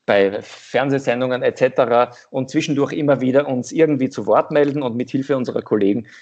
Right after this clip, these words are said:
der Online-Redaktion werden wir das Ganze wohl auf Profil at hieven. Also hoffen wir, dass Sie, dass Sie vielleicht reinschauen und reinhören. Und ich darf sagen, die U-S-Wahl, äh, wird zwar am dritten geschlagen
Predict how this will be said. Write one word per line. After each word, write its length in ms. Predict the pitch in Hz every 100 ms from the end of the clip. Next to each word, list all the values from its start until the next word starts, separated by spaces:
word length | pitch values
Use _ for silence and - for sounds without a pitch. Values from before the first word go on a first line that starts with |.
| _ -
der 120 | -
Online-Redaktion 920 | 120 143 113 113 113 - 107 107 107 - _
werden 180 | - 107
wir 80 | 117
das 140 | 113
Ganze 340 | 101 98 113
wohl 240 | 98 98 -
auf 220 | 107 -
Profil 340 | 117 - 127
at 180 | 120 -
hieven. 560 | 101 101 131 160 147 139
Also 360 | 110 120 117 - _ -
hoffen 300 | 147 151 147
wir, 400 | 123 123 123 123 _ _ _
dass 240 | - 107 -
Sie, 320 | 117 110 -
dass 180 | 92 -
Sie 80 |
vielleicht 300 | 107 - -
reinschauen 420 | 95 135 - 113 117
und 160 | 95
reinhören. 640 | 90 90 135 123 131 160 180 - - -
Und 220 | 151 143
ich 200 | 160 -
darf 200 | 139 135
sagen, 580 | - 120 143 151 - 135
die 200 | 151 151
U-S-Wahl, 840 | 151 147 170 - 110 95 131 156
äh, 320 | - 127 131 123
wird 200 | 156 -
zwar 260 | - 135
am 180 | 135 117
dritten 360 | 131 147 147 131
geschlagen 680 | 117 110 78 85 135 180